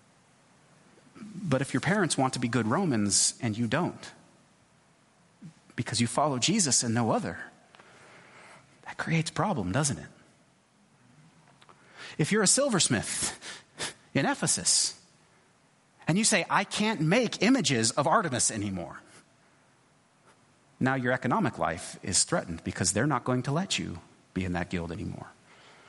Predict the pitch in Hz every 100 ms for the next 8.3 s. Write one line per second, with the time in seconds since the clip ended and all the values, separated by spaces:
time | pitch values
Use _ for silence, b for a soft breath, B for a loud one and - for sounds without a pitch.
0 | B - 120 185 - 190 190 185 214 156
1 | 104 - - - - - 98 87 90 90
2 | 117 175 202 185 185 - 180 - 98 87
3 | 85 B B B 123 110 98 98 95 123
4 | 143 156 165 143 139 170 190 170 165 B
5 | B B B - 127 131 180 - 190 -
6 | 143 202 - 196 180 156 - 208 226 226
7 | - - - - 127 147 123 113 - -
8 | 226 - -